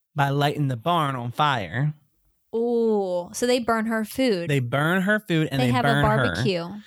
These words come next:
Speaker 1: And Hannah Beast ends up surviving.
Speaker 2: That is a lot. That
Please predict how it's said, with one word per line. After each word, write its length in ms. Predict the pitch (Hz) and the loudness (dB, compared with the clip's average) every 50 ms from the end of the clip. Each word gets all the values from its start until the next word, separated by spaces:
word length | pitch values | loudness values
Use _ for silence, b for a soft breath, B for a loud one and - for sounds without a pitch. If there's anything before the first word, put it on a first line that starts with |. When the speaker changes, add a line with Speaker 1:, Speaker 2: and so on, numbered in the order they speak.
| B B B B B B | B B B B B B
Speaker 1:
And 160 | - 147 143 | -2 0 0
Hannah 360 | 131 123 143 165 170 175 165 | 0 0 0 2 2 2 0
Beast 480 | 147 147 143 135 131 123 - - - - _ - | 0 0 0 -2 -2 -2 -4 -6 -10 -12 _ -6
ends 200 | 214 233 220 202 | -4 -2 0 0
up 80 | 190 147 | 0 -2
surviving. 760 | - 165 143 143 139 151 202 220 196 190 151 147 175 196 190 _ _ _ _ _ _ _ _ _ _ _ b b b b b b b | -2 -4 -4 -2 -2 0 0 0 0 0 0 0 -2 -4 -6 _ _ _ _ _ _ _ _ _ _ _ b b b b b b b
Speaker 2:
That 140 | - 403 605 698 679 - | -4 -2 0 0 0 0
is 60 | - | 0
a 80 | 320 | 0
lot. 280 | 277 247 240 240 233 - | 0 0 -2 -2 -2 -2
That 140 | 262 339 | -2 0